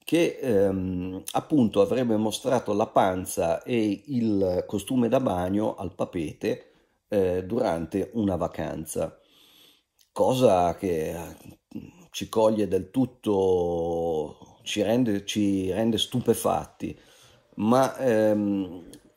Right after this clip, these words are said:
volevamo solo osservare una cosa di questa vicenda veramente importante,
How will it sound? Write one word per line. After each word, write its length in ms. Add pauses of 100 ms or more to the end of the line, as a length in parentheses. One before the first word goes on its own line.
(120)
volevamo 760
solo 280
osservare 520
una 180
cosa 1000
di 140
questa 340
vicenda 460
veramente 500
importante, 1000